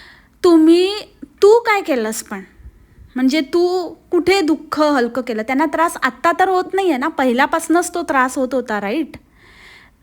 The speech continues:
म्हणजे जेव्हा तू तिथे होतीस तेव्हाच हे सगळं प्रकरण चालू झालेलं. In fact, तू ते दाखवलं आणि तुला त्या कमेंट्स येत होत्या, त्या कमेंट तू डिलीट पण करत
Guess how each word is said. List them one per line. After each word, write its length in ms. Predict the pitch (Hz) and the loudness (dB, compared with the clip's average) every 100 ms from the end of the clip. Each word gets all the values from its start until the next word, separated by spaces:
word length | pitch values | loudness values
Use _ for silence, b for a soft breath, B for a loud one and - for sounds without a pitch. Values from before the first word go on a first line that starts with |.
| b | b
म्हणजे 180 | 247 269 | -6 -2
जेव्हा 200 | 269 311 311 | 0 0 0
तू 100 | 349 | 0
तिथे 280 | 330 - 339 | 0 2 0
होतीस 680 | 330 269 269 330 294 302 - | 2 0 2 0 0 -2 0
तेव्हाच 380 | 277 285 320 330 | 2 2 0 -2
हे 80 | |
सगळं 220 | 320 285 302 | -2 -2 0
प्रकरण 500 | 285 254 262 277 285 | -2 -4 -2 0 0
चालू 380 | 285 226 247 | 0 -2 -2
झालेलं. 680 | 254 226 214 214 214 202 190 B B 277 | -2 -2 -2 -4 -6 -6 -10 B B 2
In 80 | 294 | 2
fact, 480 | 302 359 370 - - B _ _ - - - | 4 0 0 -6 -20 B _ _ -20 -14 -2
तू 200 | 349 349 | 0 0
ते 440 | 359 349 339 349 330 B 262 | 0 0 0 -2 -6 B -8
दाखवलं 560 | 233 269 - 302 311 | 0 0 2 0 2
आणि 220 | 302 277 294 | 2 2 0
तुला 240 | 294 277 | 0 0
त्या 140 | 285 311 | 0 -2
कमेंट्स 480 | 294 262 277 285 294 | 0 2 2 0 -2
येत 120 | 269 | -4
होत्या, 300 | 277 269 269 | -4 -4 -4
त्या 140 | 269 277 | -4 -6
कमेंट 420 | 262 247 269 294 | -4 -2 -2 -2
तू 60 | |
डिलीट 480 | 277 240 247 262 254 - | -2 0 0 -2 -4 -4
पण 140 | 285 | -2
करत 260 | 277 254 | -2 -4